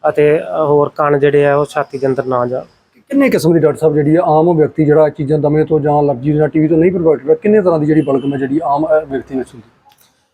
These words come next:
Speaker 1: ਦੇਖੋ, ਬਲਗਮ ਬਣਨ ਦੇ ਬਹੁਤ ਸਾਰੇ ਕਾਰਨ, ਇਨਫੈਕਸ਼ਨ ਵੀ ਹੋ ਸਕਦੀ ਹੈ, ਐਲਰਜੀ ਵੀ ਹੋ ਸਕਦੀ ਹੈ, ਕੋਈ ਜਮਾਂਦਰੂ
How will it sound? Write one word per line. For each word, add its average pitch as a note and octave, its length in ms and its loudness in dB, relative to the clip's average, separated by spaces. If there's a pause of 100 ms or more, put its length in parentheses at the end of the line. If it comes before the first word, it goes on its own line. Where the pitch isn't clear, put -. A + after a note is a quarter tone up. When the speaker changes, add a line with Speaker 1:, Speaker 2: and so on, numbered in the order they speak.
(360)
Speaker 1:
ਦੇਖੋ, A#3+ 400 2 (280)
ਬਲਗਮ E3+ 440 0
ਬਣਨ F#3 200 0
ਦੇ E3+ 80 0
ਬਹੁਤ D3+ 240 0
ਸਾਰੇ F3+ 200 -2
ਕਾਰਨ, F3 240 -4
ਇਨਫੈਕਸ਼ਨ E3 560 -2
ਵੀ F3+ 80 4
ਹੋ F3+ 80 4
ਸਕਦੀ D3+ 320 -4
ਹੈ, D#3 60 2
ਐਲਰਜੀ D3+ 440 0
ਵੀ F3 100 2
ਹੋ E3+ 60 4
ਸਕਦੀ D3 360 0
ਹੈ, D3+ 80 2
ਕੋਈ D#3 220 0
ਜਮਾਂਦਰੂ D3+ 600 0